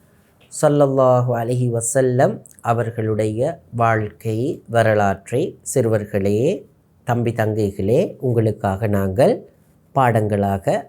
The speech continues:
படிப்பினைகளாக, சம்பவங்களாக முன்வைத்து வருகின்றோம். அந்த தொடரிலே ஸல்லல்லாஹு அலைஹி வஸல்லம் அவர்களது மனித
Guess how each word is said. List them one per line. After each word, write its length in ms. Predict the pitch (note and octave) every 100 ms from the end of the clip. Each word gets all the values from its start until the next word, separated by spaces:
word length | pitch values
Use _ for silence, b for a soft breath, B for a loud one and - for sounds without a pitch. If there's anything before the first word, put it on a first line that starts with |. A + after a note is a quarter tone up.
| _ _ C#3
படிப்பினைகளாக, 1040 | A#2 A2+ A2 G#2 G2+ G2 F#2+ F#2 F#2 - _ -
சம்பவங்களாக 920 | A2+ A#2 A2+ G#2 G#2 G#2 G2 F#2+ F#2 G3 - _
முன்வைத்து 720 | B2+ B2 G#2+ G2+ - - - - -
வருகின்றோம். 640 | A#2 A2 F#2+ F#2 D3+ F3 - - _ -
அந்த 260 | B2+ B2 B2+ E3+
தொடரிலே 800 | G3 D#3 G#2 F#2 C#3 D3+ D#3+ b b b b _ - -
ஸல்லல்லாஹு 760 | E3 F3 E3+ D#3+ D3 D3 D#3 G3+
அலைஹி 380 | C3 B2 C3 C3+
வஸல்லம் 600 | A2 - A2+ G#2+ A#2+ C#3
அவர்களது 840 | - A2 A#2 A2+ C3 C3 D3+ - -
மனித 720 | C3+ C#3 D#3 F3 E3+ G3+ D4+